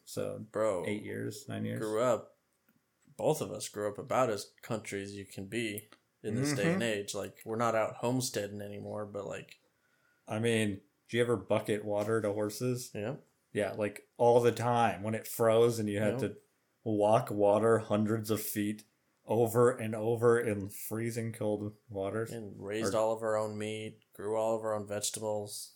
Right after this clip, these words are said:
Speaker 1: <clears throat> Surprisingly, we didn't do a ton of that 'cause we mostly had horses, so.
Speaker 2: Fucking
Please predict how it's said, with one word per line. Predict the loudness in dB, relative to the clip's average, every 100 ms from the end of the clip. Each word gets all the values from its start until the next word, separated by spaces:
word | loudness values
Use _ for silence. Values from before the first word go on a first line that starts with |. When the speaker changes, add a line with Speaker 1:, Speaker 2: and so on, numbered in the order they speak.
| -20 -20 _ 8
Speaker 1:
<clears throat> | 10 12 10 4 -2 -6
Surprisingly, | -10 -4 0 2 0 -2 0
we | 2
didn't | 0 -2
do | -2 0 2
a | 2
ton | 0 -4
of | -2
that | 0 -2 -6 _ -10
'cause | -4
we | -2
mostly | -2 -2 -2
had | -4
horses, | -4 -10 -10 -14 -16
so. | -16 -16 -18 _ _
Speaker 2:
Fucking | -10 -10 -10